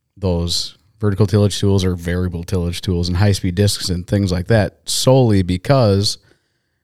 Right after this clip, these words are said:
they have to be more productive and get more ground covered faster.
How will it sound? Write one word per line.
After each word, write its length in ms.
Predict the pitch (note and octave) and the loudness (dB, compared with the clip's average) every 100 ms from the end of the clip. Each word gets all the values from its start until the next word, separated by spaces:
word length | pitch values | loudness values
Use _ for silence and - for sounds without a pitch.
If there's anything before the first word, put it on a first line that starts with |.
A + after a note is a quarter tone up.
| _ | _
they 200 | G2+ F#2+ | 0 2
have 160 | F#2 F2+ | 2 0
to 60 | |
be 120 | F#2 F2+ | -2 -2
more 280 | F#2 F2+ | -2 -2
productive 800 | F2+ F2+ F2+ - C#2 D2 - - _ _ - | -2 -4 -4 -6 -12 -12 -16 -20 _ _ -10
and 100 | F#2+ | -4
get 180 | F2 - _ | -4 -6 _
more 300 | F#2 F2+ F#2 | -16 -4 -2
ground 280 | F2 G2 G2+ | 0 0 0
covered 280 | E2 E2+ F2+ | -4 -8 -8
faster. 600 | - A2 F#2+ - - | 2 2 2 -2 -14